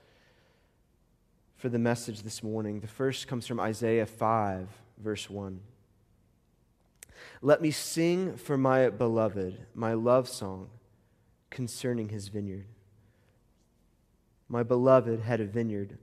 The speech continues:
on a very fertile hill." Isaiah twenty-seven three,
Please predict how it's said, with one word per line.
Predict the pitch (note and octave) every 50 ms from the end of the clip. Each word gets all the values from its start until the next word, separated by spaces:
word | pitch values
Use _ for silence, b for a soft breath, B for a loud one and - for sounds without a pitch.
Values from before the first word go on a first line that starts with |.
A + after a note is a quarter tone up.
| b b b b b b b b -
on | - G#2+
a | A2+ A2
very | G2+ A#2 A#2 A2+ A2+ G#2
fertile | G2 - - G#2+ G2 G2 F2+
hill." | F2+ F#2+ G2+ G2+ G#2 G#2+ - - _ _ _ _ _ _ _ _ _ _ _ _ _ _ _ _ _ _ _ _ _ _ _ _ _ _ _ _ _ _ _ _ _ _ _ _ _ _ _ _ _ _ _ _ - -
Isaiah | A#2+ B2 A#2+ C#3 C3+
twenty-seven | C3 - - D3 D3 C#3+ C#3+ - - - C#3 C3 B2+ B2
three, | A2+ - - - C3+ C#3 C3 A#2 G#2 G2+